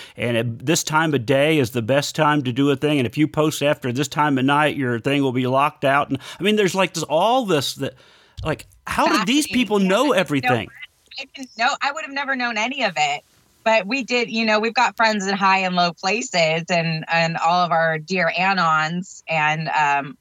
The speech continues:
Speaker 2: autists that like to help us out. So we have all the tricks, all the firewalls, all the, all the burners, you name it, we got it.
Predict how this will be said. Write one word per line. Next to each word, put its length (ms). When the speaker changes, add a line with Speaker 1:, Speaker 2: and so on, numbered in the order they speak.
Speaker 2:
autists 540
that 140
like 160
to 80
help 240
us 140
out. 240
So 140
we 140
have 300
all 320
the 140
tricks, 500
all 240
the 140
firewalls, 840
all 400
the, 580
all 200
the 80
burners, 760
you 160
name 240
it, 140
we 100
got 320
it. 320